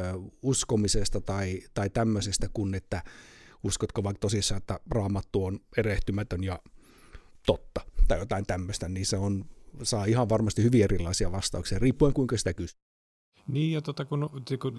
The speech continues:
Speaker 2: kysymykseen siihen, että onko uskovainen tai uskotko Jumalaan tai muuhun, niin yleensä liittyy se semmoinen niinku lapsenuskoisuuden ajattelu. Tiedätkö se, että niinku,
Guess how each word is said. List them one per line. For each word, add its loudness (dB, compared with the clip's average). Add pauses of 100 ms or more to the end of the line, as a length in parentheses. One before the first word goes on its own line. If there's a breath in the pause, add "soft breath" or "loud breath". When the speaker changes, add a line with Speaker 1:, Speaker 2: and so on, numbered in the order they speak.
Speaker 2:
kysymykseen -2
siihen, -2
että -4
onko -4
uskovainen -2
tai -2 (480)
uskotko -8
Jumalaan -2
tai -2
muuhun, -4
niin -4
yleensä -4
liittyy -6
se -8
semmoinen -4
niinku -4
lapsenuskoisuuden -6
ajattelu. -10 (560 loud breath)
Tiedätkö -2
se, -4
että -6
niinku, -6